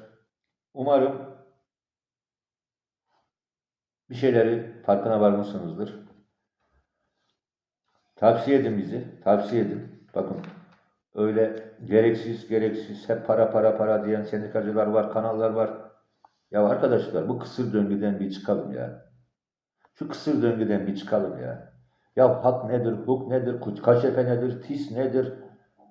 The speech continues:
sendikalar kanunu nedir, senin hakkın nedir? Bunların üzerinde yoğunlaşalım ki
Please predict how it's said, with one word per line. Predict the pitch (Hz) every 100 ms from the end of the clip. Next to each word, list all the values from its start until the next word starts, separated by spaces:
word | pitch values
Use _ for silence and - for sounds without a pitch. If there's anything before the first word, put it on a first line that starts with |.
| _ _
sendikalar | - 127 139 135 139 135 131
kanunu | 127 127 127 107
nedir, | 135 131 - - - _ _ _ _ _ -
senin | 127 143
hakkın | 123 - 135 123
nedir? | 139 123 - - -
Bunların | 117 123 147 113
üzerinde | 117 127 139
yoğunlaşalım | 117 110 113 131 - 185 180
ki | - 90 - -